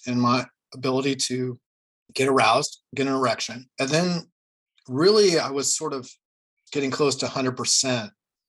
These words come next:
after about a year, or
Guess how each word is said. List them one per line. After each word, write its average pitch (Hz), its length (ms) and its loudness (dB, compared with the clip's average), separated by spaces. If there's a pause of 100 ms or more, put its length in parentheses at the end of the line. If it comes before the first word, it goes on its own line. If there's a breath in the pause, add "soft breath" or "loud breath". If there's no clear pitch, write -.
(240)
after 127 580 -2
about 120 280 0
a 117 60 -6
year, 131 680 -2
or 117 460 -6